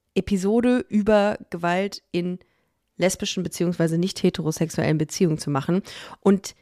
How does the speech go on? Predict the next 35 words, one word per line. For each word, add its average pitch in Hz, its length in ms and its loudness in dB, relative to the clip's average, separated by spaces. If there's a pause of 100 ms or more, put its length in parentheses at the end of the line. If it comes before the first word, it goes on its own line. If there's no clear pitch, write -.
(180)
ich - 100 -4
muss 226 160 2
ganz 247 140 2
ehrlich 254 160 0
sagen, 214 340 2 (500)
ich - 160 -6
war, 247 360 4
ähm, 196 380 0 (160)
ich - 120 -12
war 208 100 0
platt, - 380 -6
als 170 140 -4
ich 170 80 -8
das - 180 -8
gelesen 190 340 0
habe, 262 120 0
habe 233 80 -8
ich 220 80 -6
gedacht, 202 280 0 (800)
krass, - 360 -6 (340)
dass 180 220 2
es 170 100 -4
das - 260 -8
gibt. - 420 -4 (240)
So 190 160 0
blöd 311 420 6
das 285 260 0
klingt - 480 -4
gerade 160 280 0
von 165 200 -4
mir, 175 280 -2 (280)
aber 208 200 6
ich - 160 -4
habe 302 160 -2
mich - 240 -6